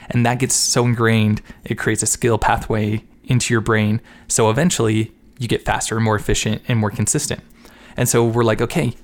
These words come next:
we just need to make sure that you're getting the right habits and that we're unlearning any bad habits that you might have learned from other courses. And so this is all we're gonna do. We're gonna focus on the foundational things." So three D fans the first week,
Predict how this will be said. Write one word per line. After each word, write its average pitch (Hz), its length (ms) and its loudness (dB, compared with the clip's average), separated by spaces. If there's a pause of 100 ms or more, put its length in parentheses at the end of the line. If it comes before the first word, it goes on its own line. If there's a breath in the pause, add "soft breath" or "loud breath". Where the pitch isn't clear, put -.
(380 loud breath)
we 123 140 -2
just 123 160 0
need 143 100 4
to 143 60 2
make 131 160 0
sure 123 140 0
that 117 240 0
you're 123 120 4
getting 120 300 2
the 107 80 2
right 113 240 -2
habits 117 540 -2 (260 loud breath)
and 120 160 2
that - 180 0
we're 127 240 0
unlearning 131 520 2
any 120 140 2
bad 113 280 0
habits 113 320 -2
that 120 100 -2
you 117 100 0
might 123 200 2
have 117 120 0
learned 113 220 2
from 113 140 0
other 107 120 2
courses. - 520 -4 (200 loud breath)
And 117 120 -4
so 110 100 0
this 117 180 -2
is 127 60 -2
all 117 160 2
we're 120 120 -2
gonna 113 180 2
do. 110 160 0
We're 107 100 -2
gonna 113 180 0 (280)
focus - 280 -2
on 120 100 0
the 117 60 -2
foundational 117 500 0
things." - 260 -4
So - 240 -4
three 135 240 0
D 127 80 -2
fans 113 320 -2
the 120 60 -6
first - 260 -4
week, - 240 -10